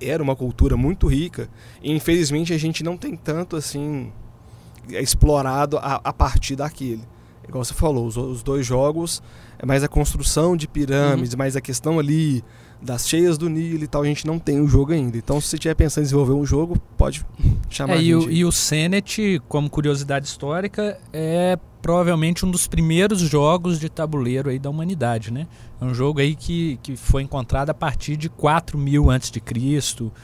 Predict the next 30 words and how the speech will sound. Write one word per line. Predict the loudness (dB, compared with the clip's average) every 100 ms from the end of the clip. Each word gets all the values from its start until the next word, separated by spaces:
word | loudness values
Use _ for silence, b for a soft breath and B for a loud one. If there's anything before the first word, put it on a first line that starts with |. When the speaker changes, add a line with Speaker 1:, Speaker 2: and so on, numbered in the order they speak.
| -4
Speaker 2:
É, |
bem | -2 -2
no | -2
Speaker 3:
Nesse, | 0
Speaker 2:
começo | 0 0
da | -4
civilização | -6 0 2 2 2
Speaker 3:
bem | 0
no | 2
começo | 0 -2
da |
Speaker 2:
egípcia. | -4 -4
Speaker 3:
civilização. | -4 -2 -2 -6 -12 -12 -14 -10 -4
Speaker 2:
Bem | 2 4
no |
começo, | 4 4 4
assim, | 4 2
né? | 4
Quinhentos | 4 2 2 2
anos, | 2 0
né? | -4
Porque | -8
foi | -4 -2
uma |
civilização | -2 -4 -4 -4 -4
que | 2
Speaker 3:
É, | 2
sim, | 2 0 -4
sim, | -4 -6 -10
sim. | -10